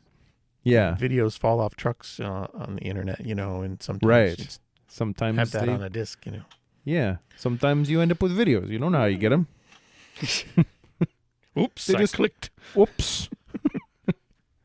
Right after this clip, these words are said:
Speaker 1: <laughs> Whoops, I got, I got a video. I don't know. What am I supposed to do? Not watch it? <laughs>
Speaker 2: Right.
Speaker 1: Um, yeah, that's interesting. I, I, I think for me, i-,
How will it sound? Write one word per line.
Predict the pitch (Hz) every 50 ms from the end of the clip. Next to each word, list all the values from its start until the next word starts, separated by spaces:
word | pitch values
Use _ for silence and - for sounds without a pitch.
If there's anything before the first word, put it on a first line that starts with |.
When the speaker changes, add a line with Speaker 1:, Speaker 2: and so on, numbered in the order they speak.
| _ _ -
Speaker 1:
<laughs> | 175 - _ - 254 - _ - - - _ _ _ _ _ _ _ _ _ _ _ _ _ - - - - - 165 - -
Whoops, | - 180 185 - - -
I | 202 196
got, | 190 208 214 - 226
I | 214 214
got | 220 226 233
a |
video. | 214 262 269 247 185 135 113 98 - _ _ _ _ -
I | 190
don't | 214 240 254
know. | 269 233 156 117 101 92 - _ _
What | - 160
am | 175 175
I | 165
supposed | - - 160 151 -
to | 143
do? | 131 117
Not | 104 104 110 113 120 - -
watch | 107 110 117 123 - -
it? | 240 - - - - _ _ _ - _ _ - - _ _ _ _ _ _ _ _ _ _ _ _ _ _ _ _ _ _ _ _ _ _ _ _ _ _ -
<laughs> | 160 - - 170 147 - - 170 - - - - - - - _ _ _ - -
Speaker 2:
Right. | - - 110 104 101 - - _ _ _ _ _ _ - -
Speaker 1:
Um, | 135 131 123 120 117 113 110 110 117 - _ _ _ _ _ _ _ _ _ _ _ _ _ _ -
yeah, | 156 180 214 208 185
that's | 170 170 - -
interesting. | 180 180 180 165 - 135 120
I, | 127 127 - -
I, | 135 135 139 139 -
I | - 135 127
think | - 175 175 -
for | - - 139 131
me, | 135 151 185 175 131 113 110
i-, | 110